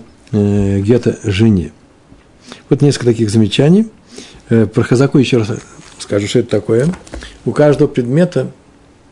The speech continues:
во многих законах есть свой статус. Например, м, их множество из статусов. Вот, например, сегодня, сейчас уже вечер в Иерусалиме,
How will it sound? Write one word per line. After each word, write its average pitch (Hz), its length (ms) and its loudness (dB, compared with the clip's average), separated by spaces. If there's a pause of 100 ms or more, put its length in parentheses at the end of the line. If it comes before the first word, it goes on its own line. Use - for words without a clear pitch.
(140)
во 110 80 -4
многих 120 300 0
законах 123 500 0 (400)
есть 147 200 2
свой 139 220 4
статус. 113 560 -6 (1700)
Например, 131 500 2 (260)
м, 107 680 0
их - 240 -4
множество 120 540 2 (100)
из 113 140 -8
статусов. 113 500 -4 (1800)
Вот, 135 60 0
например, 143 340 2
сегодня, 131 520 2 (680)
сейчас 127 200 0
уже 120 180 0 (400)
вечер 123 560 0 (360)
в 120 40 -2
Иерусалиме, 117 640 0